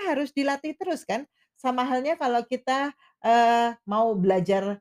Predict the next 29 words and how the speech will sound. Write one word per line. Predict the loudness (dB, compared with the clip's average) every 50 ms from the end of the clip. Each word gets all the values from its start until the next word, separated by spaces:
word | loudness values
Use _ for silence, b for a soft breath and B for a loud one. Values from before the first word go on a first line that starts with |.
| _ _ _ _ -4
en-, | -2 0 0 0 0 -2 -6 -8 -10 -12
eee, | -10 -8 -6 -4 -4 -4 -6
apa | -6 -4 -4
namanya, | -4 -4 -4 -4 -2 -2 -2 0
naik | 0 0 -2 -2 -4
sepeda. | -6 -6 -2 -2 0 2 2 2 2 2 0 -6 -10 _ _ _ _ _ _ _ _ _ -6
Naik | -4 -4 -4 -4
sepeda | -2 0 0 2 2 0
itu | 0 0 -4 -2
adalah | -2 -2 -2 -2
sebuah | -2 -2 -2 -2 -2 -4
keterampilan. | -4 -4 -4 -4 -2 -2 -2 -2 -2 -2
Kalau | -2 -2 -2 -2 -4 -6
kita | -6 -2 -2 -2 -2
makin | -2 -6 -8 -8 -8 -8 -8
sering | -6 -6 -6 -6 -4
latih, | -4 -6 -6 -6 -6 -6 -4
makin | -4 -4 -2 -4 -4 -4
sering | -4 -6 -4 -2
latih, | -2 -2 -2 -4 -6
kita | -6 -4 -2 -2 -2
ba-, | -2 -2 -4 -2 -2
bisa | -2 0 0 -2 -4 -4 -2
tahu | -2 0 0 0 0 -2 -4 -4
be-, | -2 2 2 2 4
belok | 2 2 0 0 -2 -4 -4
kirinya | -4 -4 -4 -4 -4 -4 -4 -4
kapan, | -4 -4 -4 -4 -4 -4 -4 -2 -2 -4
ini | -4